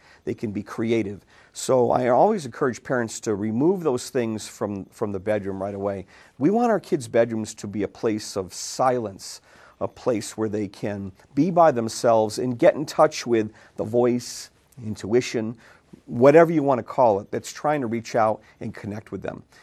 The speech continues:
And we've got to have that place where they can do that. And it also needs to be a,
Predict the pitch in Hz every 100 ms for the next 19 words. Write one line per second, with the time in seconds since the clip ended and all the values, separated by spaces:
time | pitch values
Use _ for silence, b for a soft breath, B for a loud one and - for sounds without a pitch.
0 | b - 117 117 120 127 165 - 147 151
1 | 123 - - 107 98 - 110 104 98 107
2 | - 104 120 107 90 - B B B B
3 | - 190 - 269 - 202 170 165 147 160